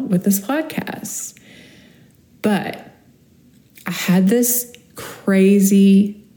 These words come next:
fear. This is why it's taken me over two years to finally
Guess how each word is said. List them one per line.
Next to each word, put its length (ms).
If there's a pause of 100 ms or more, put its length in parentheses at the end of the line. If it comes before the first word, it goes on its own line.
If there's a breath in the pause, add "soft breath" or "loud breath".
fear. 840 (520)
This 180
is 100
why 160
it's 180
taken 340
me 260
over 180
two 160
years 260
to 80
finally 420